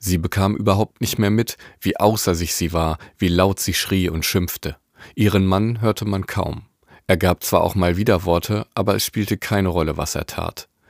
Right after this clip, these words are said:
Er wurde so und so in Grund und Boden geschrien. Zu den Schimpftiraden kam es,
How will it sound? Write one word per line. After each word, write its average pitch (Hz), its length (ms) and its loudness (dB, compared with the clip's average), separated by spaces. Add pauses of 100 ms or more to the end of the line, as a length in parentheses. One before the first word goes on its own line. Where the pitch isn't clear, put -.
(200)
Er 95 160 0
wurde 98 180 4
so 113 220 2
und 113 160 -2
so 95 260 2
in 87 180 -2
Grund 104 340 0
und 95 120 0
Boden 85 320 0
geschrien. 78 480 -4 (500)
Zu - 160 0
den 101 140 4
Schimpftiraden 113 720 2
kam 107 300 2
es, 107 200 -4